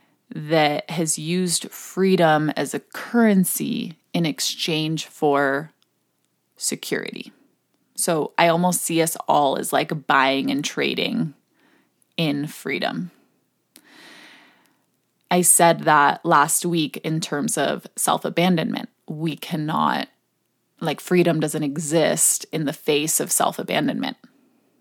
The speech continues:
I can't abandon myself and also be free. And so that freedom that I inherently have, I might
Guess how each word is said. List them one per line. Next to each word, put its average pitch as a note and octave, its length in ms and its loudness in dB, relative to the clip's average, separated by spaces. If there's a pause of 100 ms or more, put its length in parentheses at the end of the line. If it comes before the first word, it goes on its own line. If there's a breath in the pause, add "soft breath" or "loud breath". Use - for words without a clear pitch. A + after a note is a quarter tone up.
I F3 100 2
can't F#3 320 -2
abandon E3 500 0
myself C#3+ 480 0 (120)
and D#3+ 260 -2
also C#3 380 -2
be - 180 -8
free. D#3 480 -6 (1600 loud breath)
And F#3+ 200 4
so G3 120 4
that E3+ 200 4
freedom A#3+ 440 6
that E3+ 120 4
I D#3 60 4
inherently F3 800 -2
have, - 680 -2 (520 soft breath)
I F3 180 2
might E3+ 440 0